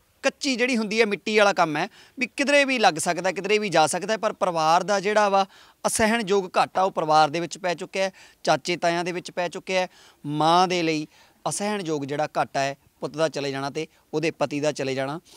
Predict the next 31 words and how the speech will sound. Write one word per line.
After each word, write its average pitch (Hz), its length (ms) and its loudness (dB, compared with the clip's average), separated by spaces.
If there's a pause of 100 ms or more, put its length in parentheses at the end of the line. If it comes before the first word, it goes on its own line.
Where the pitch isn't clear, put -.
(340)
ਡੇਲੀ 175 220 0
ਪੋਸਟ 202 280 -2
ਪੰਜਾਬੀ 170 380 0
ਦੇਖ 170 160 -4
ਰਹੇ 175 80 -4
ਹੋ 170 60 -8
ਤੁਸੀਂ, 160 320 -4 (360)
ਇੰਨੇ 175 220 0
ਨਾਲ 170 200 2
ਵਿਦਾ 143 220 4
ਲੈਣਾ 165 220 2
ਆ। 156 280 -2 (260)
ਖਿਮਾ 165 240 0
ਦਾ 175 100 2
ਜਾਚਕ 156 340 -2
ਆ 160 60 -2
ਜੇ 151 120 -6
ਕੁਛ 147 160 -8
ਵੱਧ 143 280 -6
ਘੱਟ 151 100 -4
ਬੋਲਿਆ 151 260 0
ਗਿਆ 151 140 0
ਹੋਵੇ। 160 280 -2 (840)
ਮਨਜੋਤ 160 360 -2
ਮਾਜਰਾ, 165 440 4 (260)
ਕੈਮਰਾਮੈਨ 156 420 -2
ਅਮਿਤ 151 160 -8 (100)
ਕੁਮਾਰ 147 240 -4
ਦੇ 160 120 -6
ਨਾਲ, 156 260 0 (300)
ਧੰਨਵਾਦ। 131 360 -6